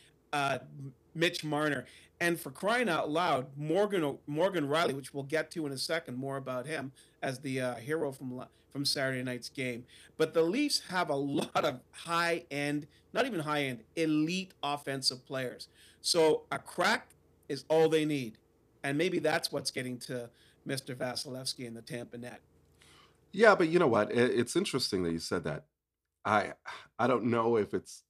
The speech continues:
Speaker 2: the Leafs, if it's himself. I, I think he's personally battling a crisis of confidence. I, I don't see in, in, I don't know, forty years of watching N H L hockey, I think every goalkeeper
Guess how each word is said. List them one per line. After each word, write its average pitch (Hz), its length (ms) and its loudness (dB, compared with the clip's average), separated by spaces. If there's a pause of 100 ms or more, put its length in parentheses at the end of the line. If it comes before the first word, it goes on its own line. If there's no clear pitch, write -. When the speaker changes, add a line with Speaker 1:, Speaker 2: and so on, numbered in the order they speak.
Speaker 2:
the 87 60 -6
Leafs, 107 600 -2 (1120)
if 104 200 4
it's - 240 -2 (280)
himself. 110 840 2
I, 110 240 8
I 131 100 6
think 156 180 -6
he's 113 200 -6
personally 113 640 2
battling 101 720 2
a 98 280 -4
crisis 101 540 -2
of 90 180 -6
confidence. 117 640 0 (460)
I, 113 240 8
I 113 80 4
don't 131 280 4
see 123 420 4
in, 104 380 2
in, 101 280 0
I 107 80 4
don't 107 160 6
know, 101 80 -2
forty 117 420 4
years 107 480 4
of 82 100 -4
watching 101 640 2
N 98 140 -2
H 92 160 -2
L 90 120 2
hockey, 104 460 4 (340)
I 90 100 0
think 107 240 2 (100)
every 113 360 6
goalkeeper 104 1120 2